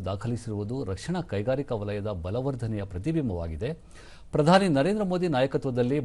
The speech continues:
ಭಾರತದ ರಕ್ಷಣಾ ಉತ್ಪಾದನೆ ದಾಖಲೆಯ ಎತ್ತರಕ್ಕೆ ಏರಿದೆ. ರಕ್ಷಣಾ ಉತ್ಪಾದನೆಯಲ್ಲಿ ಭಾರತ ಸ್ವಾವಲಂಬನೆ ಸಾಧಿಸುತ್ತಿದ್ದು, ರಕ್ಷಣಾ ಉತ್ಪನ್ನಗಳನ್ನು ದೇಶೀಯವಾಗಿಯೇ ಉತ್ಪಾದಿಸಲು ಹೆಚ್ಚಿನ ಒತ್ತು ನೀಡಲಾಗುತ್ತಿದೆ ಎಂದು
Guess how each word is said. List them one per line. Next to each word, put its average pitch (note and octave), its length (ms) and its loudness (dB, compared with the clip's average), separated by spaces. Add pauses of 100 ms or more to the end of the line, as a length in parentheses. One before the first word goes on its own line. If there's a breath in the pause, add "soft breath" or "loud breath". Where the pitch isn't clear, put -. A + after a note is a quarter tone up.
(140)
ಭಾರತದ C#3+ 460 2
ರಕ್ಷಣಾ C3 260 -4
ಉತ್ಪಾದನೆ A2+ 520 2 (460 loud breath)
ದಾಖಲೆಯ F3+ 460 4 (120)
ಎತ್ತರಕ್ಕೆ A#2+ 380 0
ಏರಿದೆ. F2 400 -4 (400 loud breath)
ರಕ್ಷಣಾ C3 380 2 (140)
ಉತ್ಪಾದನೆಯಲ್ಲಿ B2 640 2 (160)
ಭಾರತ A2+ 280 2 (220)
ಸ್ವಾವಲಂಬನೆ A#2 640 2
ಸಾಧಿಸುತ್ತಿದ್ದು, G#2 640 0 (500 loud breath)
ರಕ್ಷಣಾ C#3 400 2 (120)
ಉತ್ಪನ್ನಗಳನ್ನು C3 540 2 (180)
ದೇಶೀಯವಾಗಿಯೇ D3+ 760 2
ಉತ್ಪಾದಿಸಲು A2 560 -2
ಹೆಚ್ಚಿನ A#2 400 -4
ಒತ್ತು G#2 220 -2
ನೀಡಲಾಗುತ್ತಿದೆ F#2+ 720 -4
ಎಂದು D3 180 4